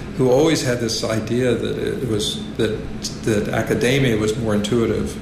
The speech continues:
and, and more natural, not, not highly quantitative. And, and, uh, so she was always a, a woman of amazing wisdom, and sa-, and same with Jane Jacobs.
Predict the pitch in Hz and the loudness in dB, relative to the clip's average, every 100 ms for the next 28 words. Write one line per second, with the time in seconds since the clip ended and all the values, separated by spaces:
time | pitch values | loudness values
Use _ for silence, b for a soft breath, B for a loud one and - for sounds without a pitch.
0 | - 110 104 104 113 104 107 110 113 110 | -6 -4 -2 -2 -2 0 2 2 2 2
1 | 101 107 107 107 - - - 104 104 104 | 0 2 0 -2 -6 -6 -2 0 0 0
2 | - 117 107 104 - 107 104 107 101 104 | 0 4 4 2 0 0 0 0 0 0
3 | 104 110 104 107 B B B B B - | -2 -2 -2 -4 B B B B B 0
4 | 107 107 107 117 110 - - 139 139 165 | 2 2 2 2 2 2 2 4 4 4
5 | 139 127 123 107 104 98 131 113 131 127 | 4 2 0 -2 -6 -6 -4 -2 -2 0
6 | 123 127 117 107 104 117 123 113 - - | 2 2 0 0 0 0 0 0 0 0
7 | 139 - 104 117 123 - 139 143 127 135 | 0 -2 -2 -2 -4 -2 0 2 0 2
8 | 131 147 160 110 117 131 101 - | 0 2 0 0 0 0 -2 -4